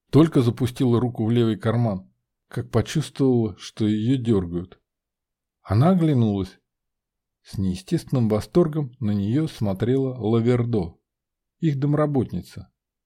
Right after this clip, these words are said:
«Чего она здесь делает?» Тамара к ней относилась по-доброму, с сочувствием, но здесь и сегодня, как персонаж, по ошибке перекочевавший из другого романа. У домработницы была необычная фамилия —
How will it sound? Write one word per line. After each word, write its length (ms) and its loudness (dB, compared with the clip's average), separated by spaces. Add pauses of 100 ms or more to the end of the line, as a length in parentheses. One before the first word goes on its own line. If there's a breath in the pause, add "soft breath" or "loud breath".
(960)
«Чего 320 4
она 160 8
здесь 260 -2
делает?» 560 -2 (1200)
Тамара 400 0
к 120 -12
ней 140 0
относилась 540 -4
по-доброму, 640 2
с 60 -16
сочувствием, 840 -2 (460)
но 240 2
здесь 420 -2
и 60 -8
сегодня, 640 -2 (520)
как 280 -8
персонаж, 640 -2
по 140 -2
ошибке 340 -4
перекочевавший 760 -2
из 60 0
другого 420 2
романа. 440 -2 (760)
У 80 -6
домработницы 800 0
была 340 0
необычная 600 0
фамилия — 680 -4